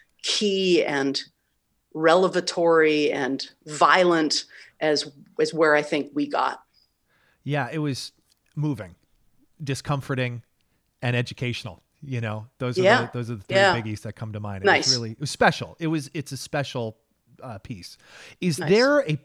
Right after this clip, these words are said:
Speaker 2: particular production you've worked on that taught you the most about yourself or taught you a substantial amount of lessons during production?
Speaker 1: I mean, I mean, certainly, um,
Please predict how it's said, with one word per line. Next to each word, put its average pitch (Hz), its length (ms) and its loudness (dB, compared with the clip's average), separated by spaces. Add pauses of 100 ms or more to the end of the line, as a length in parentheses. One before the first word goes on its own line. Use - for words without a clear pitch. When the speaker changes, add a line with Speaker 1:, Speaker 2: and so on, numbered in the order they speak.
Speaker 2:
particular 196 480 -4
production 135 640 -4 (100)
you've 135 300 -2
worked 131 240 -4
on 98 220 -8 (340)
that 120 380 -4
taught 170 240 -2
you 156 80 2
the 131 80 2
most 127 320 -4
about 135 220 -2
yourself 135 540 -6 (460)
or 120 160 -4
taught 131 260 -4
you 123 180 -2
a 101 60 -6
substantial - 760 -6
amount 120 240 -2
of 120 60 -4
lessons 113 480 -8 (760)
during 113 300 -8
production? 120 540 -10 (4000)
Speaker 1:
I 262 100 4
mean, 254 260 4
I 247 80 6
mean, 262 180 4
certainly, 247 1000 2
um, 214 340 2